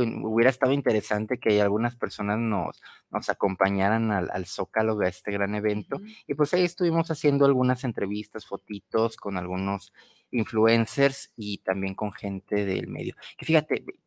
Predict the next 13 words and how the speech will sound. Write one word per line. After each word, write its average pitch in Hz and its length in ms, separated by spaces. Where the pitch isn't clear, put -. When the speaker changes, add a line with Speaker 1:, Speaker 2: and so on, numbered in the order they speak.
Speaker 1:
qué 131 100
bueno 131 320
que - 100
tocamos 110 440
tema 113 200
en - 40
Ciudad 107 200
de 110 60
México, 107 500
los 120 180
influencers 131 480
que 131 120
nos 117 200